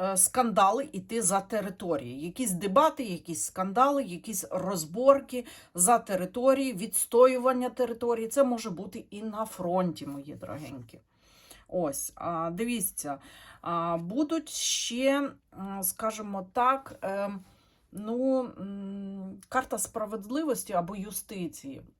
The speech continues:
вона не завжди приносить справедливість. Тобто вона показує, що, е, це, що зараз, цей наступний тиждень буде ставатися, воно, а,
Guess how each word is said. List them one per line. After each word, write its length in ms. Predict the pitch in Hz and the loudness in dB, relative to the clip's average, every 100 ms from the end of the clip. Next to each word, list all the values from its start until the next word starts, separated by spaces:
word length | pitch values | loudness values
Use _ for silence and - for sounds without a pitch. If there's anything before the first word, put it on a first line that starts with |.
| - | -14
вона 400 | 160 226 269 285 | -6 -2 0 2
не 200 | 262 233 | 2 2
завжди 440 | 226 202 202 302 | 0 -2 -2 -2
приносить 640 | 302 220 208 226 220 233 | -2 -6 -4 -2 -4 -6
справедливість. 1000 | - - - 214 202 196 196 180 139 - | -8 -10 -4 -4 -2 -4 -4 -4 -4 -8
Тобто 300 | - 226 - | -8 -6 -4
вона 260 | 175 214 269 | -2 2 2
показує, 840 | 269 226 - 311 339 185 156 143 - _ - - - - | 0 -4 4 6 6 2 -4 -4 -10 _ -20 -20 -20 -6
що, 600 | - - 269 220 147 - _ _ - | -2 2 6 6 4 -2 _ _ -10
е, 400 | 156 156 156 147 | -8 -4 -4 -4
це, 400 | - 277 254 151 - | 2 8 8 6 -4
що 320 | - - 208 | -8 -8 -4
зараз, 680 | 185 240 185 135 110 - - - | 4 4 4 0 -6 -10 -14 -6
цей 300 | - 214 160 | 0 0 0
наступний 800 | 151 175 208 - 240 185 170 170 | -4 -4 -2 -2 -4 -8 -10 -10
тиждень 560 | - 254 214 - 160 160 | -6 -4 -4 -4 -8 -8
буде 440 | 160 233 170 135 | -6 -4 -4 -6
ставатися, 840 | - - 185 233 311 330 302 330 320 - - | -6 2 6 8 6 0 0 0 0 -16 -12
воно, 580 | 185 220 226 233 277 302 - _ _ | -2 2 4 4 2 0 -10 _ _
а, 340 | - 190 180 | -4 0 2